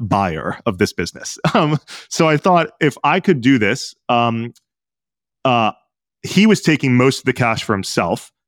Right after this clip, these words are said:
I would buy this business. I don't need any of the money. So I would take all the money and just buy more boats until I've maximized Lake of the Ozarks. And then I would go, you know, lake town by lake town.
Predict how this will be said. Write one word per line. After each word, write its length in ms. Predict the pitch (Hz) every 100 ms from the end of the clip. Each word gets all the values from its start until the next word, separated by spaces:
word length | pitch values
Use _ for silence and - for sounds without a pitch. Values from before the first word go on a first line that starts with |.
| -
I 120 | 147
would 120 | 190
buy 120 | 135 113
this 140 | 104
business. 340 | 98 90 110 - 151
I 40 |
don't 120 | 143
need 140 | 107 -
any 160 | 135 107
of 100 | 82
the 60 | 85
money. 260 | 85 120 135 _
So 120 | -
I 60 | 135
would 100 | 123
take 160 | 135 107
all 200 | 147 170
the 80 | 165
money 360 | 123 110 110 113
and 120 | 117
just 140 | 113
buy 140 | - 107
more 200 | 117 143
boats 300 | 113 107 -
until 240 | 117 123
I've 160 | 107 101
maximized 520 | 123 139 - 120 107
Lake 140 | 107 107
of 60 |
the 100 | 107
Ozarks. 360 | 160 156 147 -
And 120 | 110
then 100 | 113
I 60 | 110
would 120 | 104
go, 260 | 110 104 107 _
you 80 | 123
know, 180 | 110 98
lake 220 | 117 117 -
town 180 | 117
by 80 | 110
lake 200 | 104 95
town. 260 | - 82